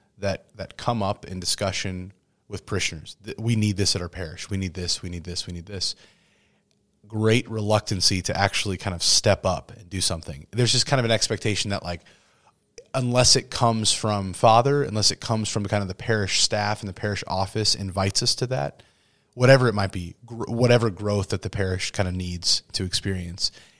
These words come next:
it just doesn't seem to happen. So a lot of people are aware of what needs to happen.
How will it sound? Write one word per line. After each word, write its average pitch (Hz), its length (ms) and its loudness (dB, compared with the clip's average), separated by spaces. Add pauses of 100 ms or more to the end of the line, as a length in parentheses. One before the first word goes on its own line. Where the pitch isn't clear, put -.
it 120 100 -10
just 147 140 6
doesn't 147 200 6
seem 131 140 4
to 101 60 4
happen. 95 500 2 (320)
So - 140 0
a - 20 8
lot 143 120 8
of 185 60 -2
people 165 260 4
are 110 80 8
aware 104 480 4
of 95 160 -4
what 95 160 -2
needs 113 280 0
to - 80 -4
happen. 90 460 -10